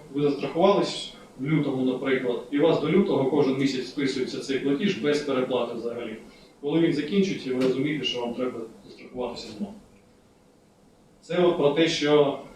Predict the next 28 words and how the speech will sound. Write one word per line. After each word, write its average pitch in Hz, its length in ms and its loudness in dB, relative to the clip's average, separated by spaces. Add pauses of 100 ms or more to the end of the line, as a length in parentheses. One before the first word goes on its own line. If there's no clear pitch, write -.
(440)
я 262 140 -8
казав, 294 340 2
що 247 160 2
я 156 160 4
теж - 440 -2
купив 135 360 0
машину, 160 420 -2 (640)
я 135 520 -2
кредит, 139 420 2 (840)
відсоткова 143 520 4
ставка 135 340 0
у 131 100 2
мене 131 160 2
вийшла 123 420 -2
три 131 240 2
дев'яносто 123 440 -4
дев'ять, 190 320 4 (220)
і - 0 -
це 143 240 0
от 127 140 0
сьоме 139 280 2
люте-, 143 360 0 (260)
сьо-, - 220 -6
сьоме 147 320 2
лютого 123 380 2
цього 131 240 -2
року. 107 200 -6 (600)
Е, - 240 -14